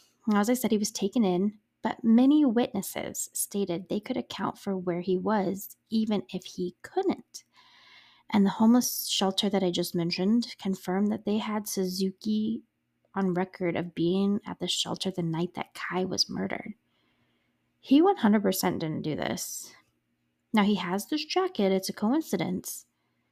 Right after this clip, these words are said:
But they have nothing to hold him anymore. Now, he was the only person named and arrested for the Alice killings.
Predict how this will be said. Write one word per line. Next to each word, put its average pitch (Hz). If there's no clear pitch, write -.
But 214
they 220
have 269
nothing 214
to 220
hold 247
him 190
anymore. 170
Now, 202
he 220
was 196
the -
only 226
person 202
named 185
and 190
arrested 175
for -
the 254
Alice 262
killings. 285